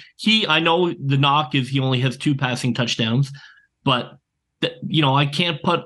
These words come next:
only passing touchdowns on the quarterback just because, you know, your quarterback is not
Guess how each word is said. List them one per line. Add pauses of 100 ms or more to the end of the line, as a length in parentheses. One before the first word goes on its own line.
only
passing
touchdowns
on
the
quarterback
just
because, (400)
you
know,
your
quarterback
is
not